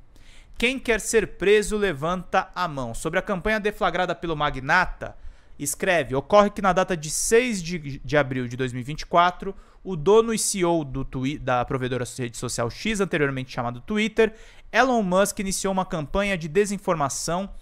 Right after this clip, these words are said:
sobre a atuação do Supremo Tribunal Federal e do Tribunal Superior Eleitoral, que foi reiterada no dia sete de abril, instigando a desobediência e obstrução de justiça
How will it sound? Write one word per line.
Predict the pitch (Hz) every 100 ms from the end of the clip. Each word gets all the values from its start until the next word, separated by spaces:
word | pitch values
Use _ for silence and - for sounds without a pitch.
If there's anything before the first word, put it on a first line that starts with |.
| - - -
sobre | - 180 185
a |
atuação | 175 214 190 - 220
do | 214
Supremo | - - 196 175
Tribunal | 151 147 147
Federal | 196 196 170 170 175
e | 160
do | 156
Tribunal | - 147 147 143
Superior | 143 - 135 131
Eleitoral, | 139 151 208 165 165 - - -
que | -
foi | - 196
reiterada | 202 220 202 175 196 202
no | 185
dia | 156 160
sete | - 196 185 -
de | 160
abril, | 220 160 180 214 214 - _ - - -
instigando | 285 330 - 269 180 208 208
a |
desobediência | 196 190 180 170 143 147 185 226 -
e |
obstrução | 208 - - 160 190
de | 185
justiça | 185 196 - 226 208 - 120